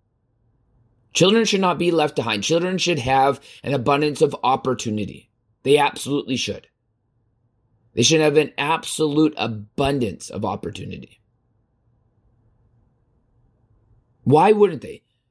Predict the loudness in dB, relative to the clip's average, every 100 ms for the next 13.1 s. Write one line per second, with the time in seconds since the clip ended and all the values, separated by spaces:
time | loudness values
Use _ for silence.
0 | _ _ _ -18 -2 2 6 4 4 -4
1 | -2 0 0 0 0 0 -6 -6 -6 -4
2 | -4 -4 -8 -6 -6 0 0 2 -2 -2
3 | 0 2 2 0 2 2 0 -18 _ _
4 | _ _ _ -2 2 4 2 0 -2 -4
5 | -2 -4 -4 -6 -8 -8 -4 -4 -4 2
6 | 2 2 0 4 4 4 -2 -2 -2 -2
7 | -2 -2 -2 -2 -6 -2 0 0 0 0
8 | 0 -4 -12 -2 2 2 2 0 -4 -8
9 | -14 -16 _ _ _ _ _ _ _ _
10 | _ _ _ _ _ _ _ _ -2 2
11 | 4 4 2 2 0 0 -2 -2 2 2
12 | 2 0 2 0 0 -2 0 0 -4 -4